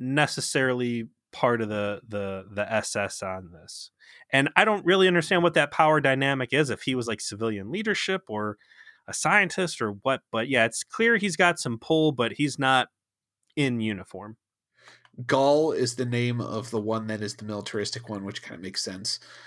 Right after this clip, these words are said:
Speaker 1: Gul
Speaker 2: Uh,
Speaker 1: Dukat, yeah, like, right on the fucking nose, right? <laughs>
Speaker 2: Absolutely. And yeah, it, it's, a-, as I mentioned, they don't tell you a ton of detail, but you get a sense of what's going on with these guys without it.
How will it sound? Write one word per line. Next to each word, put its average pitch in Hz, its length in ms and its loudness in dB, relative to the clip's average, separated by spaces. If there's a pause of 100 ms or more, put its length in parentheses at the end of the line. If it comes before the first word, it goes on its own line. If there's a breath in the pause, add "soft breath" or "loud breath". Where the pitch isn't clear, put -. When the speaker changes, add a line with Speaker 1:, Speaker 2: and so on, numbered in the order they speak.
(180 loud breath)
Speaker 1:
Gul 107 160 0
Speaker 2:
Uh, 107 40 -6 (120)
Speaker 1:
Dukat, 107 400 -8
yeah, 107 200 -8
like, 120 160 -4
right 143 240 4
on 190 120 4
the 135 80 -2
fucking 117 400 -2
nose, 92 260 -8
right? 113 300 -4 (240 loud breath)
<laughs> - 240 -16
Speaker 2:
Absolutely. 117 880 0 (100)
And 120 580 2 (760)
yeah, 151 320 4 (100)
it, 143 200 -4
it's, 147 360 -2
a-, 139 200 4
as 170 200 4
I 160 80 2
mentioned, 143 720 0
they 131 100 2
don't 165 220 2 (100)
tell 156 280 2
you 139 340 4
a 110 60 2
ton 139 300 0
of 101 220 0
detail, 120 460 2
but 120 180 -2
you 120 60 0
get 117 120 6
a 98 80 4
sense 110 320 0
of 98 100 -10
what's 104 180 0
going 107 260 0
on 98 160 -2
with 98 120 -10
these 101 200 -2
guys 104 340 0
without 95 320 -2
it. 107 160 -2